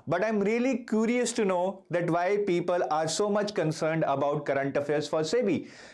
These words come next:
The weightage of current affairs in sebi is not like R B I. It's, it's very less. It's just minuscule if we compare it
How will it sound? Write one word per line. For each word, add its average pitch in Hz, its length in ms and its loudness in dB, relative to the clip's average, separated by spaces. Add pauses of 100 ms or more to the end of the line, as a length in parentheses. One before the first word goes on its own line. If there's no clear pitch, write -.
(140)
The 151 120 0
weightage 214 600 2 (140)
of 208 360 0
current 196 360 0
affairs 214 460 0
in 180 240 0
sebi 202 420 2
is 160 100 2
not 202 240 0
like 220 220 0
R 185 160 0
B 196 180 2
I. 107 220 0 (640)
It's, - 340 -2 (140)
it's 226 300 -4 (100)
very 208 560 0
less. 214 260 0
It's 180 220 -2
just 233 280 -2
minuscule 202 480 0
if 185 240 0
we 196 120 0
compare 185 500 0
it 180 300 -2